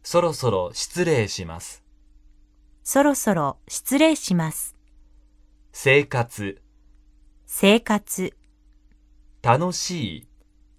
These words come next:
Speaker 2: 楽しい。
Speaker 1: お仕事。
Speaker 2: お仕事。
Speaker 1: そうですね。
Speaker 2: そうですね。
Speaker 1: 忙し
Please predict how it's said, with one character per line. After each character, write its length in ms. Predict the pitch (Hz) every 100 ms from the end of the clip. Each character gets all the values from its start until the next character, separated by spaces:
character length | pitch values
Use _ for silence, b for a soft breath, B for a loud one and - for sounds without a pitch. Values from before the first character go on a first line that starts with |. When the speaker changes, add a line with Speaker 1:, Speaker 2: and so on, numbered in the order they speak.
| _ _ _ _
Speaker 2:
楽 320 | - 196 254
し 380 | 302 - 254 214
い。 80 | - _ _ _ _ _ _ _ _ _
Speaker 1:
お 120 | 107
仕 200 | 117 180
事。 500 | 160 120 - 76 58 _ _ _ _ _ _ _ _ -
Speaker 2:
お 100 | 175
仕 220 | - 277
事。 480 | 294 262 - 151 - _ _ _ _ _ - - - _ _ _ -
Speaker 1:
そ 340 | - 170 190
う 20 |
で 140 | 117 92
す 140 | 82
ね。 280 | 82 95 98 _ _ _ _ _ _ _ _ _
Speaker 2:
そ 300 | - 254 311
う 60 |
で 100 | 269
す 140 | 220 170
ね。 320 | 151 175 214 _ _ _ _ _ _ _ _ _ _ -
Speaker 1:
忙 480 | 113 - 180 180 170
し 460 | - 156 110 -